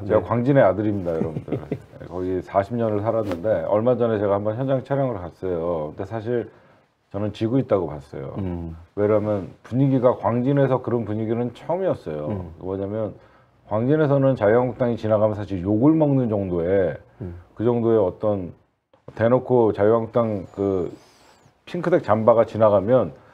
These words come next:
Speaker 1: 아유 뭐 막말로 뭐 재수없는 것들 뭐 이런 분들도 간혹 있는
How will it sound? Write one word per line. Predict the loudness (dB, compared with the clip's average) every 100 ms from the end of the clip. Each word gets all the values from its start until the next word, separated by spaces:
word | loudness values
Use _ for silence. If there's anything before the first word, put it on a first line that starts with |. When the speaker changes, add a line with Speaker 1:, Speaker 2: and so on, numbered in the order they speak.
| _ _ 0
Speaker 1:
아유 | 2 4 4 2 -2 -8
뭐 | -2 -2 -2 -4
막말로 | 0 4 4 4
뭐 | 0 -4
재수없는 | 0 0 0 0 0
것들 | -2 -2 -2
뭐 | -2
이런 | 2 4 4
분들도 | 2 2 0 0 -2
간혹 | -4 -6 -4 -2 -2
있는 | 2 2 2